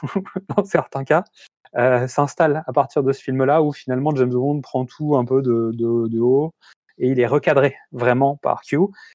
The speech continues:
Et on voit même dans la situation, Sean Connery, en fait, est mal à l'aise par rapport à Q sur la fin de la séquence, vraiment. Alors, je sais pas si c'est le, le rapport de jeu, ou est-ce que vraiment <laughs> il s'est passé quelque chose sur le tournage où c'était pas prévu comme ça.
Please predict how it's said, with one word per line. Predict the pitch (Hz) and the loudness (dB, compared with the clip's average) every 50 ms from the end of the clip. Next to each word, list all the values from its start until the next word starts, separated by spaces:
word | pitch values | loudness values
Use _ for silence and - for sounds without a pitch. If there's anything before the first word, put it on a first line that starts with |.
| _ _ - | _ _ -6
Et | 123 117 | -2 0
on | 127 131 | 2 2
voit | 127 143 180 185 | 2 2 2 0
même | 175 170 147 | 0 0 0
dans | 127 120 | 2 2
la | 113 113 | 2 0
situation, | 113 - - - - - _ - - 120 - 143 131 127 - 202 185 | -2 -4 -14 -18 -20 -20 _ -16 -16 -8 -2 -2 -2 0 0 -4 -4
Sean | - - - 135 131 | -4 0 0 0 0
Connery, | 123 - 127 131 135 165 202 | 2 0 0 2 2 0 0
en | 175 | -2
fait, | 120 - - - - | -2 -4 -6 -4 -4
est | - | -6
mal | 110 113 123 147 160 | -2 0 2 2 4
à | 156 | 4
l'aise | 151 139 135 143 135 - _ - | 4 2 2 0 -2 -10 _ -2
par | 117 113 | 0 2
rapport | 120 120 - 127 117 | 2 0 0 0 0
à | 113 113 | 0 0
Q | - - 170 175 | -2 -4 -6 -6
sur | - - 113 | -2 0 -2
la | 107 110 | -2 0
fin | - 156 | 0 -2
de | 156 151 | 0 0
la | 147 | -2
séquence, | 131 - - - - 117 120 - - - | -2 -4 -10 -8 -8 -14 -14 -14 -16 -8
vraiment. | 120 120 135 139 135 127 123 _ _ _ _ _ _ _ _ _ _ _ _ _ _ _ _ - - | -6 -2 -2 0 0 -2 -4 _ _ _ _ _ _ _ _ _ _ _ _ _ _ _ _ -8 -2
Alors, | 110 104 | -2 0
je | 120 131 | 0 0
sais | 127 - 156 | -2 0 2
pas | 175 190 | 2 0
si | 190 190 - 147 | 0 -4 -10 -10
c'est | - - - 135 135 | -10 -6 -2 0 0
le, | 131 127 120 117 | 0 0 0 -2
le | 117 113 117 | -2 -2 0
rapport | 113 123 120 - 139 135 135 123 | 2 2 0 2 2 0 0 2
de | 117 113 | 0 -2
jeu, | 113 117 131 151 180 214 220 220 214 | 0 2 2 2 2 2 0 -2 -6
ou | 185 160 139 139 | -6 -2 0 0
est-ce | 139 - - | 0 0 -2
que | - | -8
vraiment | 120 117 127 202 - 185 180 | -4 -2 -2 0 0 0 -4
<laughs> | 147 | -4
il | |
s'est | - - 147 | -4 -6 -8
passé | 135 - 175 147 - 160 | -2 -2 -2 -2 -2 -2
quelque | 151 147 135 - 151 | -2 -2 0 0 -2
chose | 135 - 147 - | -2 -2 -6 -2
sur | 147 | -2
le | 131 - | -2 0
tournage | - 135 139 156 160 135 | 0 0 2 2 0 0
où | 131 123 123 _ - - - _ _ | -2 -8 -8 _ -20 -20 -20 _ _
c'était | _ - 127 120 - 123 | _ -2 -2 0 0 0
pas | - - 143 | 2 2 -2
prévu | - - - 139 127 131 123 | -2 0 -2 -2 -2 -2 -4
comme | - 120 120 | -4 -6 -4
ça. | - 156 170 202 | -2 -4 -6 -6